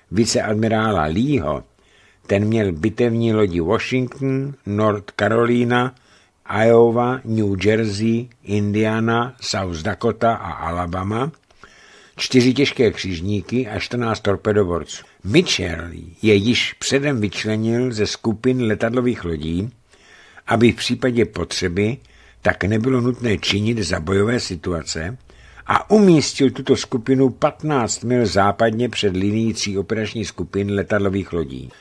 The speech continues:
Čtvrtá operační skupina padesát osm celých čtyři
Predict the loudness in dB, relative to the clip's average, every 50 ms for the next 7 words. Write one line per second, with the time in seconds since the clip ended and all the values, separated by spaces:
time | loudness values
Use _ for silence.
0 | _ -4 -4 -4 0 2 0 0 2 2 0 2 2 0 -2 -2 0 0 0 0
1 | -2 -4 -6 -4 -4 -4 -4 -2 -2 -2 -2 -2 -4 -2 0 2 2 2 2 0
2 | -2 -4 -4 -4 -6 -8 -6 -6 -6 -4 -2 -2 -2 -2 -4 -6 -4 -2 -2 -2
3 | -2 -4 -8